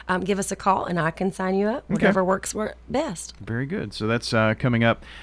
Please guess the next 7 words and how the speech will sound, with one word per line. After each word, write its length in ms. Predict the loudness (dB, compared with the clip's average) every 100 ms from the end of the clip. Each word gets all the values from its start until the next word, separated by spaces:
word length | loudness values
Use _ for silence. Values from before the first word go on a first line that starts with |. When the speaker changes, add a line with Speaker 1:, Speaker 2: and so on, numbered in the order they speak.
| 0
Speaker 2:
this 240 | 4 4
weekend, 720 | 4 4 6 6 6 6 4 4
uh, 460 | 6 6 4 2 0
April 260 | 2 2
second. 480 | 2 4 4 2 -2 -8 -12 -4
On 120 | -4
Saturday 640 | 0 2 4 4 4 4